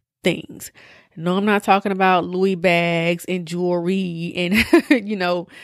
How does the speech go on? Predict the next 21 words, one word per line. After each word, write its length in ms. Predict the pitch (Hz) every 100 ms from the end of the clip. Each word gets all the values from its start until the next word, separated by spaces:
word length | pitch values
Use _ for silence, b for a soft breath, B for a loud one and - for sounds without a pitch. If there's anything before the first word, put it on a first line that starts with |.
| B B
heels. 840 | - 285 226 208 202 202 208 208 b b b b -
I'm 160 | 220
not 160 | 247 226
talking 240 | 214 202
about 240 | 185 165 -
that 120 | -
stuff, 540 | - - - - - _ _ _
okay? 420 | 185 185 - 190 202 b b b
Have 320 | - 311 339
you 180 | 480 381
noticed 580 | 202 170 190 95 - -
that 200 | 190 -
the 100 | 185
closer 440 | - 254 302 -
and 100 | 285 294
closer 340 | 226 247 233
we 160 | 208 202
get 220 | 190 -
to 80 | 196
November, 440 | 175 175 185 175
December, 600 | 175 175 180 165 165 170